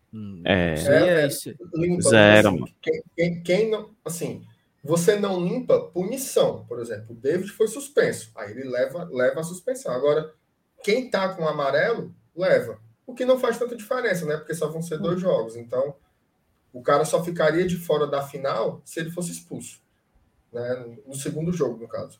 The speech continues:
Speaker 2: Ou no jogo de volta, né? Se levasse três amarelos na ida e na
Speaker 3: É.
Speaker 2: volta. E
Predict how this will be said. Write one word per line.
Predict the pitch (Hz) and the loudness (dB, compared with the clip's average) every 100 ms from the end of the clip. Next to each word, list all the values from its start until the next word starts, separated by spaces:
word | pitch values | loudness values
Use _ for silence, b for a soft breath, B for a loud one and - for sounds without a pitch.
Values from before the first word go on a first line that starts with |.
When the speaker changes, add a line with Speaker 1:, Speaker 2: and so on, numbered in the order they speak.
| - | 10
Speaker 2:
Ou | 151 165 220 | 12 12 12
no | 220 220 196 190 175 | 12 12 12 12 12
jogo | 170 170 | 10 12
de | 160 | 10
volta, | 131 147 156 | 12 10 10
né? | 135 | 4
Se | 139 | 6
levasse | 127 117 117 - | 8 8 6 6
três | 123 139 | 6 8
amarelos | 135 113 117 117 | 6 6 6 4
na | 110 107 | 2 6
ida | 117 151 | 6 6
e | 131 | 6
na | |
Speaker 3:
É. | 110 | 8
Speaker 2:
volta. | 107 131 135 | 8 8 4
E | 127 120 | -2 -6